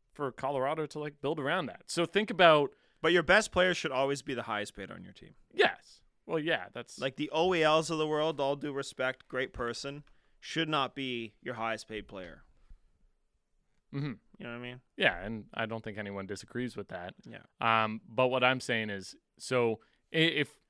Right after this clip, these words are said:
Speaker 1: we eventually did get to a point where, let's say, the top ten players in the league are asking for max contracts, that's twenty percent of the cap
Speaker 2: I know.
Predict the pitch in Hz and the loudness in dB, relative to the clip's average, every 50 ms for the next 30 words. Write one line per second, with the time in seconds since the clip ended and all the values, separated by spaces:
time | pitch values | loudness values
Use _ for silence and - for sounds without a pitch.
0 | _ _ - 131 156 190 190 160 135 160 156 147 - 156 143 131 120 - - 151 | _ _ -2 2 4 6 6 6 6 4 4 4 0 -2 -2 -2 -2 2 4 4
1 | 151 143 123 - - 135 135 - - 127 120 113 - - 127 127 123 120 - - | 4 4 2 0 0 0 0 0 -4 -6 -6 -6 -6 -4 -4 -4 -4 -4 -6 -4
2 | 110 107 107 107 101 101 98 92 - - - _ _ _ - 113 104 - 117 110 | -2 0 0 0 0 -2 -4 -6 -10 -14 -20 _ _ _ -16 -12 -6 -4 -4 -4
3 | 104 101 - 117 110 107 - - 131 127 127 - 131 127 127 120 120 120 120 120 | -4 -4 -4 -4 -4 -4 -4 -4 -4 -4 -2 -2 0 0 0 -2 -4 -6 -4 -4
4 | 120 117 113 104 92 104 92 92 92 98 101 - - 113 - - 104 101 101 104 | -4 -2 -4 -4 -6 -8 -8 -4 -4 -4 -4 -6 -10 -14 -12 -10 -6 -4 -4 -4
5 | 101 - - - 113 104 98 - - - - - - - - - - - - - | -6 -8 -8 -8 -8 -8 -8 -10 -14 -14 -14 -12 -12 -12 -10 -10 -12 -12 -10 -6
6 | 214 214 226 226 - - 190 156 - 160 156 151 127 110 110 - - 113 101 - | -4 -4 -4 -4 -4 -6 -6 -4 -2 -2 -2 -2 -4 -8 -10 -6 -6 -6 -6 -6
7 | - _ _ - - 196 220 180 165 185 | -10 _ _ -6 -4 -4 -2 -2 -4 -6